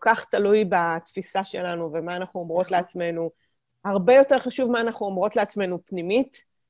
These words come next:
Speaker 1: בינינו לבין עצמנו, מאשר הקולות שאנחנו שומעות מבחוץ. כי אנשים מבחוץ יגידו, "לא, לא, זה לא אפשרי, זה יותר מדי, זה קשה." לפעמים
Speaker 2: כן.
Speaker 1: אפילו מתוך רצון להגן עלינו, שלא נתמודד עם הקושי המלווה לדבר הזה.
Speaker 2: נכון.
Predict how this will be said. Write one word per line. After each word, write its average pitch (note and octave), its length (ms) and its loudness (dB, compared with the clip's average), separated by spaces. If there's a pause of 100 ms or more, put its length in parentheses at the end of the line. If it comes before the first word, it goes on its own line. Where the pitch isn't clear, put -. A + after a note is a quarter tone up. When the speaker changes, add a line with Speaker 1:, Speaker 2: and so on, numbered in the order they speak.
(120)
Speaker 1:
בינינו F#3+ 420 0
לבין F3+ 240 -2
עצמנו, G#3+ 600 0
מאשר F#3+ 440 0
הקולות F3 440 -2
שאנחנו F3 320 -6
שומעות E3+ 300 -10
מבחוץ. - 520 -8
כי A#3+ 100 4
אנשים D4 320 0
מבחוץ C#4 340 2
יגידו, G#3 640 6 (160)
"לא, G3 220 6
לא, F3+ 120 6
זה D#3+ 100 -2
לא E3 80 2
אפשרי, G3 440 4
זה D#3+ 80 0
יותר E3 160 -4
מדי, F3 280 2
זה D3+ 100 -8
קשה." - 380 0 (400)
לפעמים F#3+ 340 -2
Speaker 2:
כן. G#3 40 0
Speaker 1:
אפילו G#3+ 260 -2
מתוך F#3+ 300 -4
רצון G3 260 -4
להגן F#3+ 460 2
עלינו, F3 360 2
שלא F#3 240 -4
נתמודד F#3+ 600 2
עם F3 140 -2
הקושי E3 480 -6
המלווה D#3+ 460 -4
לדבר D3+ 440 -8
הזה. D#3+ 240 -8 (160)
Speaker 2:
נכון. D#3+ 400 -20